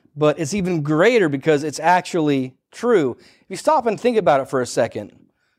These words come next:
Christianity has never been a faith without evidence.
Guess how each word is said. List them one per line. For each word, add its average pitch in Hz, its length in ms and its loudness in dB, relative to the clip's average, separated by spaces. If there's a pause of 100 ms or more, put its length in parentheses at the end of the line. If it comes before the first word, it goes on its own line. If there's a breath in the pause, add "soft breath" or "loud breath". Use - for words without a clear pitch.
(240)
Christianity 202 640 0
has 170 100 -4
never 196 300 0
been 156 480 0 (580)
a 147 140 0
faith 170 520 0
without 147 360 2
evidence. 127 640 -2